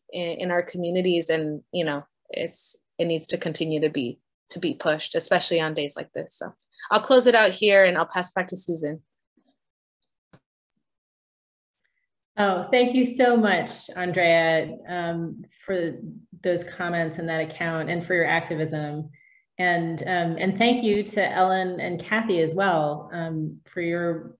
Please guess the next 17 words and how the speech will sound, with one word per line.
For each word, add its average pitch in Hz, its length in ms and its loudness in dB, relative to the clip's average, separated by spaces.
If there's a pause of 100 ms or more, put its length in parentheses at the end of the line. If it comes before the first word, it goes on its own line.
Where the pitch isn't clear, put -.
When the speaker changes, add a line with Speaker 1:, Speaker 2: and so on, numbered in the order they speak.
Speaker 2:
presentations 160 840 -6
and 156 240 -4
for 156 420 -4 (200)
the 165 100 -4
public 156 340 -6
advocacy 156 600 -6
that 147 100 -10
you've 151 140 -6
done 147 180 -6
too. 156 340 -6 (540)
Um, 190 500 -2 (360)
at 220 120 4
this 277 200 0
point, 277 760 0
uh, 202 260 6
I'd 196 220 2
love 202 420 0